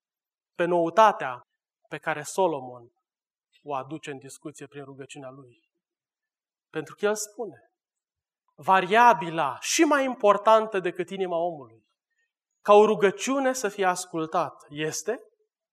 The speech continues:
mărimea spațiului. Dragii mei frați, oricât de mult ne-ar iubi Dumnezeu,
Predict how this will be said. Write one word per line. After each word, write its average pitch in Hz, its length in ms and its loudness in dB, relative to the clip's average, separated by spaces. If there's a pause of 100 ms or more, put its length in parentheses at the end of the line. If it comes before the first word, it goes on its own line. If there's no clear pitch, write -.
(1500)
mărimea 196 880 -6 (480)
spațiului. 131 1000 -12 (2000)
Dragii 175 360 -4
mei 180 160 -2
frați, 196 340 -2
oricât 254 400 6
de 226 120 6
mult 247 260 -2
ne-ar 220 160 0
iubi 208 200 -6
Dumnezeu, 180 680 -10